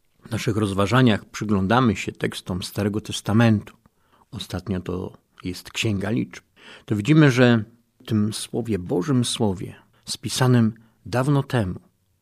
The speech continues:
odnajdujemy się. Że to Słowo ciągle nam mówi o Panu Bogu, ale też mówi o nas. Choć jesteśmy już inni, w innej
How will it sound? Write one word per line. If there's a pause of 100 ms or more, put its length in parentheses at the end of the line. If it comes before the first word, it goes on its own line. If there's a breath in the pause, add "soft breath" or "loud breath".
(140)
odnajdujemy
się. (640 loud breath)
Że
to
Słowo (480)
ciągle
nam
mówi (400)
o
Panu
Bogu, (640 soft breath)
ale
też
mówi (520)
o
nas. (540 loud breath)
Choć
jesteśmy
już
inni,
w
innej